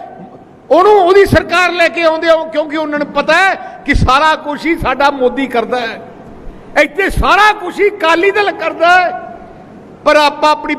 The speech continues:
ਪਾਰਟੀ ਨੂੰ ਸੋਚਦੇ ਹਾਂ ਕਿ ਇਹਦਾ ਚੱਲ ਚਲੋ ਘਰ ਦੀ ਆ, ਕੀ ਫਰਕ ਪੈਂਦਾ, ਐਕਟੀ ਦੂਜਿਆਂ ਨੂੰ ਦੇ ਦੀ। ਮੈਂ ਕਿਹਾ ਹੁਣ ਤੁਹਾਡੇ ਦੇਖੋ, ਆ ਹਾਰੇ ਪਰ ਰਹਿ ਤੁਹਾਡੇ ਨਾਲ। ਹਾਂ, ਤੁਹਾਡਾ ਇੱਥੋਂ ਦਾ ਜਿਹੜਾ ਸੀਗਾ, ਜਿਹੜਾ ਜਿੱਤਦਾ ਰਿਹਾ ਸੀ,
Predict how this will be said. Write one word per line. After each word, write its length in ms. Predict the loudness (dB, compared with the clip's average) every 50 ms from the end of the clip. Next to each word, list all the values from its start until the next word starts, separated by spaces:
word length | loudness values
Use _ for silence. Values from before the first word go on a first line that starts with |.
| -2
ਪਾਰਟੀ 360 | 2 2 2 2 2 -2 -6 -6
ਨੂੰ 100 | -4 -2
ਸੋਚਦੇ 380 | 2 2 2 2 2 0 -2
ਹਾਂ 80 | -2 0
ਕਿ 80 | 0
ਇਹਦਾ 160 | 2 2 2 0
ਚੱਲ 180 | 0 -2 -4
ਚਲੋ 220 | -2 0 2 2 2
ਘਰ 180 | 2 0 -2
ਦੀ 260 | -2 -4 -4 -2 0
ਆ, 100 | 2 2
ਕੀ 200 | 0 -2 -6 -4
ਫਰਕ 180 | -2 -2 -2 -2
ਪੈਂਦਾ, 260 | -4 -6 -4 -2 -2 -2 -2 -2
ਐਕਟੀ 260 | -2 -2 -2 -4 -10
ਦੂਜਿਆਂ 340 | -10 -10 -10 -4 -2 -2 -2
ਨੂੰ 100 | -2 -2
ਦੇ 120 | -4 -4
ਦੀ। 120 | -4 -4 -6
ਮੈਂ 160 | -6 -8 -8
ਕਿਹਾ 200 | -8 -10 -10 -10 -10 -12 -14 -14 -16 -18 -18 -18 -20 -18 -18 -18 -18 -18 -20 -20 -20 -20 -20 -20 -20 -20 -20 -20 -20 -20 -20 -20 -20 -20 -20 -20 -20 -20 -20 -20 -18 -18 -18 -18 -18 -18 -20 -20 -20 -20 -20 -20 -20 -20 -20 -18 -6 0
ਹੁਣ 140 | 0 0 2
ਤੁਹਾਡੇ 360 | 4 4 4 4 4 4 4 4 4 2 -2 -6 -12 -16 -18 -20 -20 -20 -20 -20 -20 -6 0
ਦੇਖੋ, 360 | 0 0 2 2 2 2 2 2 2 -2 -4 -6 -12 -16 -18 -20 -10 -4 0
ਆ 160 | 2 2 2 2 2
ਹਾਰੇ 640 | 2 2 4 4 4 4 4 6 6 4 2 0 -2 -6 -12 -14 -14 -16 -20 -20 -20 -20 -20 -20 -8 -4
ਪਰ 100 | -4 -2
ਰਹਿ 320 | 0 2 4 4 6 4
ਤੁਹਾਡੇ 420 | 4 2 2 0 2 2 2 0 0
ਨਾਲ। 280 | -2 -6 -8 -8 -10 -12 -14 -16 -18 -18 -18 -20 -20 -20 -20 -20 -20 -20 -20 -20 -20 -20 -20 -20 -10 -4 0
ਹਾਂ, 120 | 0 0
ਤੁਹਾਡਾ 340 | 2 4 2 4 4 4 2
ਇੱਥੋਂ 260 | 2 2 0 -2 0
ਦਾ 140 | 2 2 0
ਜਿਹੜਾ 200 | 2 2 2 2
ਸੀਗਾ, 280 | 2 2 2 2 2 2
ਜਿਹੜਾ 180 | 2 0 0
ਜਿੱਤਦਾ 420 | 0 0 0 -2 0 2 2 2 4
ਰਿਹਾ 200 | 4 4 2 2
ਸੀ, 300 | 2 0 -2 -2 -2